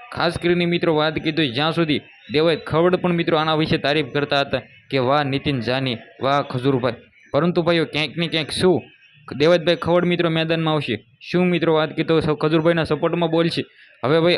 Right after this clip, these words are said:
બધી જ માહિતી આપણે આવનારા ટાઈમમાં જોવાનું રહેશે કે મિત્રો આ વિવાદમાં કેટલો અંત આવે છે, કેટલો વધે છે. કારણ કે જો આ વિવાદ છે અંત નહીં આવે તો મિત્રો આગળ ભાઈ ખુલ્લેઆમ મિત્રો સૌથી મોટો વિરોધ ચાલુ થઈ જશે.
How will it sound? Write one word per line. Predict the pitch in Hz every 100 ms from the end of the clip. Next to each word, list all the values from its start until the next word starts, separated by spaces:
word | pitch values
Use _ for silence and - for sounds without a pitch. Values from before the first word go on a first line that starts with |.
| -
બધી | 139 170
જ | 165
માહિતી | 170 160 175
આપણે | 160 160
આવનારા | 151 165 156
ટાઈમમાં | 151 160 143
જોવાનું | 110 135 165 147
રહેશે | 139 - 107 _ _ -
કે | 147
મિત્રો | 165 175 170
આ |
વિવાદમાં | 123 143 160 170 165
કેટલો | 156 156 151
અંત | 151 156
આવે | 156 156
છે, | 160
કેટલો | 131 139 156 139
વધે | 135 147 147
છે. | 143
કારણ | - - - 135 165 175
કે | 123 107 - 107 110
જો | 147
આ | 151
વિવાદ | 147 127 139 156 147
છે | 175 151
અંત | 151 156
નહીં | 143 165 151
આવે | 135 - - - -
તો | 135
મિત્રો | 147 156
આગળ | 113 143 156
ભાઈ | 131 110 - - _ _ - -
ખુલ્લેઆમ | 180 180 175
મિત્રો | 170 165 160 147
સૌથી | 135 160 165 165
મોટો | 160 156 135
વિરોધ | 127 147 147 143 139
ચાલુ | 151 147
થઈ | 143 131
જશે. | 117